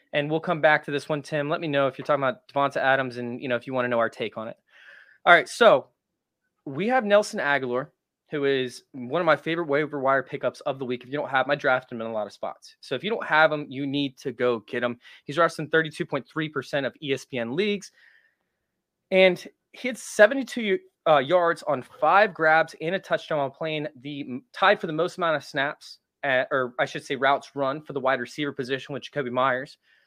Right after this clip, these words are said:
Yeah, Jakobi Meyers out-targeted him, but I think they had the same amount of receptions. If not, it was close. Uh, meanwhile, I mean, we're talking about a rookie quarterback, right, in his first game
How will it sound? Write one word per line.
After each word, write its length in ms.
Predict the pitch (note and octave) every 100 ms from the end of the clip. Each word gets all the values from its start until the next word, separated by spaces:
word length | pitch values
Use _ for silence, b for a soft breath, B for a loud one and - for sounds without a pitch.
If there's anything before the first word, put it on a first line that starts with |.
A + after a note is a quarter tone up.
| _
Yeah, 140 | D3+ D#3
Jakobi 340 | - F#3 G3
Meyers 300 | F3 F3+ E3+
out-targeted 640 | D3+ D3 - D#3+ C#3+ B2
him, 120 | B2+ A#2+
but 120 | B2+
I 60 |
think 220 | A#2+ G3 G3+
they 80 |
had 120 | F3 D#3
the 100 | B2+
same 220 | - D3
amount 180 | C#3+ B2
of 40 |
receptions. 500 | A2+ - B2+ - A#2+
If 120 | B2
not, 140 | B2+ A#2+
it 40 |
was 100 | A2
close. 320 | - B2+ A#2 _ _ _ _ _ -
Uh, 60 | - -
meanwhile, 500 | D3 C#3+ G3+ F#3 D#3+
I 40 | D3
mean, 240 | D3 C#3+
we're 140 | C#3+ F3+
talking 260 | A#3+ A#3+
about 120 | A#3
a 40 | D#3
rookie 280 | D#3+ G3+ B3
quarterback, 580 | - B2 A#2 B2+ - _ _ _ _ _ _ _ _ -
right, 160 | D3
in 120 | D3+ C#3+
his 200 | C3+ - -
first 260 | F3+ C#4
game 300 | - B2+ B2+